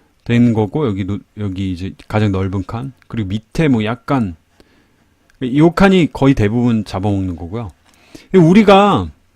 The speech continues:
우리가 이런 형식의 노트를 쓰면은 여기에 뭘 쓰죠? 여기 뭐 써요? 여기 뭐 써요?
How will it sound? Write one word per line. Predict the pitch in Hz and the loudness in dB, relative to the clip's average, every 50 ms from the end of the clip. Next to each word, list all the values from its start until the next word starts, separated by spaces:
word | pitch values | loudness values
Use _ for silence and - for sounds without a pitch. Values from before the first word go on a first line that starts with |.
| _ _ _ _ - | _ _ _ _ -6
우리가 | 175 208 226 202 | -2 2 2 2
이런 | 156 165 190 220 233 240 226 208 | 2 2 2 4 4 4 4 4
형식의 | 220 214 - - 208 196 151 | 2 0 0 -2 -2 -2 -2
노트를 | 139 135 135 - 180 170 151 - - | -2 -2 -2 -2 -4 -4 -4 -8 -16
쓰면은 | - - 196 190 175 165 170 180 165 117 | -12 -8 -6 -4 -4 -4 -4 -6 -6 -4
여기에 | 113 120 131 147 190 | -2 -2 -2 0 0
뭘 | 147 117 120 139 165 | 0 2 0 0 0
쓰죠? | 160 - 175 131 - 151 170 - _ _ _ _ _ - | 0 -2 -4 -2 -4 -6 -8 -10 _ _ _ _ _ -2
여기 | 135 143 160 147 | 0 2 2 2
뭐 | 110 110 107 | 2 0 -2
써요? | - - 117 107 110 143 - _ _ _ _ _ _ _ _ _ _ _ _ _ _ _ _ _ - | -2 -4 -6 -6 -6 -8 -12 _ _ _ _ _ _ _ _ _ _ _ _ _ _ _ _ _ -4
여기 | 127 139 139 | 0 2 2
뭐 | 117 107 104 | 2 0 -2
써요? | - - - 104 95 85 82 | -4 -6 -8 -8 -8 -8 -10